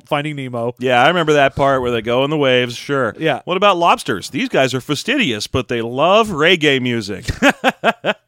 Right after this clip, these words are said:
Speaker 2: "They definitely try to talk dudes into kissing random silent women."
Speaker 1: Yeah, that's their hobby.
Speaker 2: That's their whole hobby. That's what all lobsters do, all that, or crabs, I'm sorry.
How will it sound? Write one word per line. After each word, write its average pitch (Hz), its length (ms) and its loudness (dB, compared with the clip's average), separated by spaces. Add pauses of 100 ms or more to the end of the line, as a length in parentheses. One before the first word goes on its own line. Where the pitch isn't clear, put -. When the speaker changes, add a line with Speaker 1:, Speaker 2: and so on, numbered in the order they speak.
(720)
Speaker 2:
"They 214 140 2
definitely 160 420 0
try 143 200 2
to 160 100 2
talk 135 340 -2
dudes 131 260 0
into 175 180 0
kissing 156 400 -4
random 123 340 -2
silent 151 400 -2
women." 139 420 0 (480)
Speaker 1:
Yeah, 190 160 -2
that's 170 260 -6
their 196 180 0
hobby. 160 380 -4
Speaker 2:
That's 151 180 -8
their 175 140 0
whole 190 240 2
hobby. 190 280 4
That's 135 160 -4
what 175 120 -8
all 160 200 2
lobsters 170 480 -4
do, 131 240 -4
all 156 200 -2
that, 160 100 -6
or 147 80 -4
crabs, 113 360 -4
I'm 113 100 -10
sorry. 113 260 -6